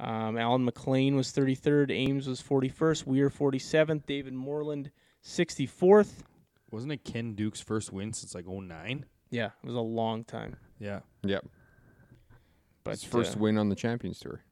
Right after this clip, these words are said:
Speaker 2: Yeah.
Speaker 3: Yeah.
Speaker 2: And he's sixty-something.
Speaker 1: We should go to that one next year.
Speaker 2: I
Speaker 1: Um,
Speaker 2: agree.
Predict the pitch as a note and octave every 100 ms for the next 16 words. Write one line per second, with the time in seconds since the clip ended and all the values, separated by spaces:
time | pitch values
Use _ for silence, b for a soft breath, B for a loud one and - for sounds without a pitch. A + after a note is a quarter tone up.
0 | _ A#2+ A#2 - - _ _ b b b
1 | b _ A2 G2 - - - C#3 - -
2 | - G2+ C#3+ - D#3+ D3+ D3+ B2 A2 G#2+
3 | - A#2 A#2 _ b b b b b b
4 | b b b b b b b b b _
5 | C#3 B2+ B2+ B2 A#2+ A#2